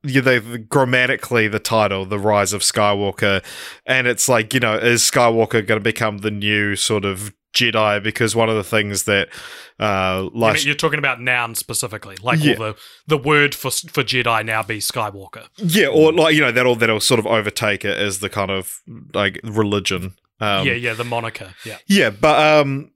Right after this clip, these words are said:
Speaker 1: because, you know, one of the things The Last Jedi did was talk about the, like, democratization of the Force, that it's kind of anyone,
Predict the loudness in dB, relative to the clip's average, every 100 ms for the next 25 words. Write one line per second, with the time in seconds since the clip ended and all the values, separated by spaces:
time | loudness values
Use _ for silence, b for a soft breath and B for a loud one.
0 | 0 0 4 2 4 4 4 4 2 2
1 | 0 2 2 4 4 4 4 2 2 0
2 | 2 2 2 0 2 0 2 0 0 0
3 | 0 0 -2 0 0 2 0 0 -2 -4
4 | -8 -2 2 2 0 -2 -4 -6 -4 -2
5 | -2 -4 -2 -2 -2 -4 -6